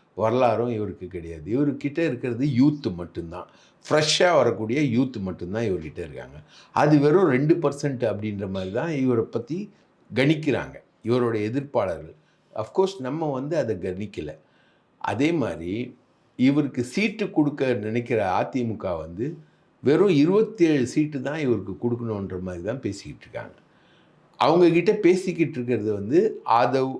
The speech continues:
அர்ஜுன் ரெட்டி தான் பேசிக்கிட்டு இருக்காரு. அவரோட பேச்சை வந்து பெருசா எடுக்க முடியல. ஆதவ் அர்ஜுன் ரெட்டி என்ன பேசுறாரு? "நாங்க இருபத்தேழு சதவீதம் வச்சிருக்கோம்,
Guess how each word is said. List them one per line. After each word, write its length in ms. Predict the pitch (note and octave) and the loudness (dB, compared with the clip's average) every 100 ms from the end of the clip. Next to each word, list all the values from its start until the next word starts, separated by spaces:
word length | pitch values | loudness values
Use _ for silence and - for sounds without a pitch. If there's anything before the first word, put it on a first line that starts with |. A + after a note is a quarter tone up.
| - | -6
அர்ஜுன் 420 | G2 G2 A#2 G2+ | -6 -4 -4 -4
ரெட்டி 300 | F#2 E2 F2+ | -6 -6 -8
தான் 220 | G2 G#2 | -8 -8
பேசிக்கிட்டு 560 | F2 D2 - - - G#2+ | -10 -12 -14 -18 -18 -18
இருக்காரு. 180 | - _ _ _ _ | -18 _ _ _ _
அவரோட 380 | G#2 D3 D#3+ C3+ | 2 4 4 2
பேச்சை 420 | A#2+ D3+ E3 - | 2 2 2 2
வந்து 280 | B2+ A#2 D3 | 0 0 -4
பெருசா 240 | - A2 - | -6 -6 0
எடுக்க 420 | B2+ G#2 F2+ G#2+ | 0 0 -4 -8
முடியல. 360 | F#2+ D#2+ D2 D#2 | -8 -8 -10 -8
ஆதவ் 500 | G2 A#2 D#3+ D#3+ C#3 | 0 2 4 2 0
அர்ஜுன் 240 | C3 B2+ | -2 -4
ரெட்டி 160 | B2 B2 | -2 0
என்ன 220 | A#2+ A#2+ | 0 -2
பேசுறாரு? 640 | A#2 A#2 A2 G#2+ A2 A#2 - _ _ | -4 -8 -6 -4 -2 -6 -8 _ _
"நாங்க 260 | A2 B2 A#2+ | 0 2 2
இருபத்தேழு 560 | A2+ C3+ C3+ B2 A2 | 2 0 0 2 0
சதவீதம் 580 | G2+ G#2 G#2 G#2 G2 F2 | -2 -6 -4 -4 -6 -10
வச்சிருக்கோம், 520 | D#2+ E2+ D2+ D#2+ E2 | -12 -16 -16 -14 -16